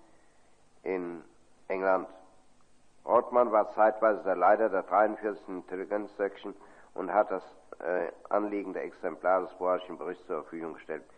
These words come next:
Er kann auch nähere Angaben über den Entstehungsbericht machen.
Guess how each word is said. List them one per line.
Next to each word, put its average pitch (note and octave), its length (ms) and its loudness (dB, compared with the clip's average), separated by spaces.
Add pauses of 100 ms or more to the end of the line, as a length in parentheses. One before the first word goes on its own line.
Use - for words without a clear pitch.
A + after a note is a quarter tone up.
(220)
Er - 80 -12
kann G2 200 -2
auch F#2 160 2
nähere E2+ 300 0
Angaben F2 400 -2
über D2 160 -10
den C2+ 120 -10
Entstehungsbericht C#2 800 -10 (120)
machen. B1 180 -8